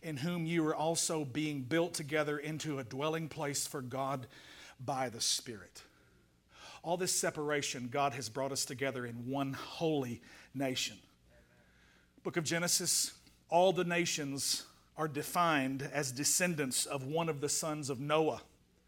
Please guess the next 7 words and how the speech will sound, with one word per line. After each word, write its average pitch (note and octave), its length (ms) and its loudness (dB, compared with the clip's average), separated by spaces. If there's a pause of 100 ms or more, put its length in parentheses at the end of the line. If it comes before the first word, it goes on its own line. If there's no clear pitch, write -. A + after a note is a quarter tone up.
(840)
From D3 160 -4
that D#3+ 180 4
point E3+ 200 0
on, C#3 200 4
Shem, E3+ 460 2
Ham, D#3 360 0
Japheth. D#3 500 0